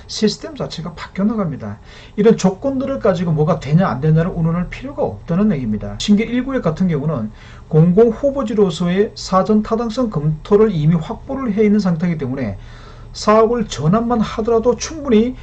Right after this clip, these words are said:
그것을 생략하고 가능할 수가 있다는 얘기입니다.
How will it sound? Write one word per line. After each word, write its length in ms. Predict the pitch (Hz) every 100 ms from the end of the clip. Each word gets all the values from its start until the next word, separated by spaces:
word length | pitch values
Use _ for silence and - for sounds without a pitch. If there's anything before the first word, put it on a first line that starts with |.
| -
그것을 380 | - 131 151 175
생략하고 720 | 185 247 247 226 - 160 180
가능할 480 | - - 165 190 247
수가 300 | 247 - 247
있다는 480 | 214 196 - 226 254
얘기입니다. 420 | 165 123 110 104